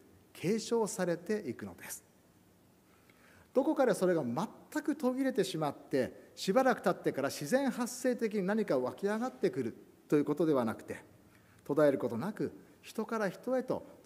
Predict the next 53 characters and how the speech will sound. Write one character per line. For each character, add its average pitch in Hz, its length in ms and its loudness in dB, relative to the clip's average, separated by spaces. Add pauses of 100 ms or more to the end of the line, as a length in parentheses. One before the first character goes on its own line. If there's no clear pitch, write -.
伝 123 180 2
え 117 40 4
ら 117 100 0
れ 110 100 0
て 180 280 -2
い 117 60 -8
き 95 100 -14
ま 85 100 -14
し - 100 -12
た。 - 80 -14 (2500)
世 - 180 0
界 277 140 6
の 220 80 4
セ 170 160 2
ブ 202 80 2
ン 214 60 0
ス・ - 60 -4
デ 226 40 4
ー・ 196 60 8
ア - 20 2
ド 190 60 0
ベ 202 100 2
ン 185 60 -2
チ 202 100 -6
ス - 60 -8
ト 180 80 -8
教 190 180 4
会 143 140 2
に 123 80 -4
と 127 80 2
り 120 100 2
ま 117 120 2
し - 120 -10
て、 - 520 2
心 202 320 4
に 151 100 0
刻 214 320 0
む 240 100 0
日 254 160 -2
が 214 180 0
あ 247 120 0
る 294 100 0
と 214 160 0
す - 160 -8
る 196 100 0
な 226 140 4
ら 156 100 2
ば、 104 200 -6 (320)
一 - 220 2
つ - 160 -2
は 131 340 2 (260)
千 180 260 2
八 143 180 0